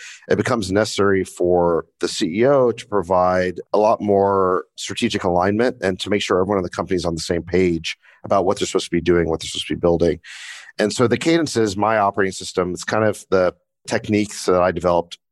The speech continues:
first as C E O of PayPal and then as C E O of Yammer. And what I kind of realized is that there's actually two main cadences or rhythms that's happening in the company. One is around product development.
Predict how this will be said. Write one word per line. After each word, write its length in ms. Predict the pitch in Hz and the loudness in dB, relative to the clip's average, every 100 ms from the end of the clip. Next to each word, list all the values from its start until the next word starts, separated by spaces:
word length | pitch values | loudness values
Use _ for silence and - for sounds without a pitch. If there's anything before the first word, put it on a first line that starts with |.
| _ _ _ - | _ _ _ -4
first 340 | 123 107 - - | 0 0 -2 -2
as 180 | 98 95 | -2 0
C 120 | - | 0
E 40 | 95 | 2
O 60 | |
of 160 | 87 82 | 2 0
PayPal 480 | 98 95 90 85 82 | -2 0 2 2 0
and 100 | 85 | -2
then 280 | 82 80 _ _ _ _ _ - | -2 -4 _ _ _ _ _ -4
as 200 | 92 95 | 0 0
C 120 | - | 0
E 120 | 90 90 | 2 2
O 80 | |
of 100 | 82 | 2
Yammer. 460 | 87 92 87 80 73 | 0 0 0 0 0
And 340 | 95 95 90 - _ _ _ | 0 0 0 -6 _ _ _
what 160 | 139 139 | 0 2
I 100 | 165 | 2
kind 200 | 170 139 | 0 2
of 60 | |
realized 440 | 110 107 104 98 98 | 2 2 2 0 -4
is 140 | 87 | -2
that 140 | 95 - | -2 0
there's 180 | 95 | 0
actually 520 | - 110 - - 107 98 | 2 0 0 0 0 -2
two 720 | - - 127 123 120 117 107 _ _ _ _ _ _ 90 | -8 0 2 4 2 2 -2 _ _ _ _ _ _ -4
main 640 | 98 104 101 98 95 95 - _ | 0 2 2 2 0 -2 -8 _
cadences 560 | - 123 110 107 98 90 | -2 2 2 0 0 0
or 160 | 92 87 | 0 2
rhythms 360 | 92 92 90 | 0 0 -2
that's 160 | 87 - | -4 0
happening 480 | 85 - 87 85 - | -2 0 0 0 0
in 100 | 87 | -2
the 60 | 82 | 0
company. 380 | - 80 82 90 | -2 0 2 2
One 240 | 117 135 | 2 2
is 160 | 120 95 | 2 0
around 240 | 92 90 | 0 0
product 280 | - 85 82 | 0 -2 0
development. 480 | 76 69 50 50 | -2 -2 -4 -10